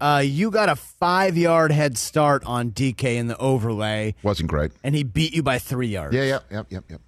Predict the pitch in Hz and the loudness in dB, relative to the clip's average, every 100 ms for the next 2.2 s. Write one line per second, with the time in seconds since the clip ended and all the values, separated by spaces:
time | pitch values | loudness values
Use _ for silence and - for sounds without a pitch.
0 | _ 98 - _ _ _ _ _ _ _ | _ -18 -18 _ _ _ _ _ _ _
1 | _ _ _ _ _ _ _ _ _ _ | _ _ _ _ _ _ _ _ _ _
2 | - 117 | -6 -6